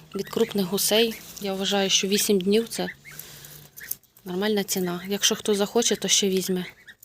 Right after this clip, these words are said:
Ну, але з кожним тижнем, е, буду піднімати ціну також, тому що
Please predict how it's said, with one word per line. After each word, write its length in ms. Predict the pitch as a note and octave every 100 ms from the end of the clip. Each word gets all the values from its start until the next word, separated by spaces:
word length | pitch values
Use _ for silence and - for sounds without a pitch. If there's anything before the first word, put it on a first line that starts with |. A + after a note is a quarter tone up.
| - - -
Ну, 160 | A#3 F#4+
але 300 | C4+ A#3 A3+
з 100 | -
кожним 400 | A#3+ A3+ A#3 A3
тижнем, 680 | G#3+ A3 A#3 A#3 A3+ G3
е, 200 | G3+ G3
буду 240 | F#3 G3 G3+
піднімати 560 | A3 G#3 G3+ G3 -
ціну 320 | C4+ A3 G3+ F#3+
також, 360 | F#3 - G3+
тому 240 | - F#3 F#3+
що 220 | -